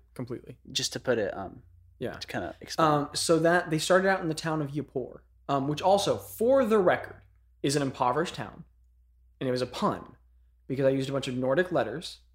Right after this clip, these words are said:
Speaker 1: The phoneticism remained throughout the whole nation. But it literally, it was, "You're poor.
Speaker 2: <laughs>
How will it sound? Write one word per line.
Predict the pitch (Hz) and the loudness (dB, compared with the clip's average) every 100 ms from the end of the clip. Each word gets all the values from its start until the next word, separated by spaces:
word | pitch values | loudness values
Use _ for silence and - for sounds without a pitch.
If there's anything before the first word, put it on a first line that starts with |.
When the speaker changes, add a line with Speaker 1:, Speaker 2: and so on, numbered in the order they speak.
| - | -14
Speaker 1:
The | |
phoneticism | 131 143 135 123 123 120 | -6 -2 -2 -2 -6 -6
remained | 117 117 110 107 | -4 -6 -8 -12
throughout | - 113 101 | -8 -6 -6
the | 110 | -8
whole | 131 | -8
nation. | 117 98 - - _ _ | -8 -12 -18 -20 _ _
But | - | -4
it | 135 | 0
literally, | 175 185 147 - | 4 4 2 -2
it | 151 151 | -2 2
was, | 175 120 - - _ _ - | 2 2 -2 -12 _ _ -6
"You're | 139 139 139 | 0 0 4
poor. | 220 139 - - - - 160 | 4 4 0 -14 -20 -10 -8
Speaker 2:
<laughs> | - | 2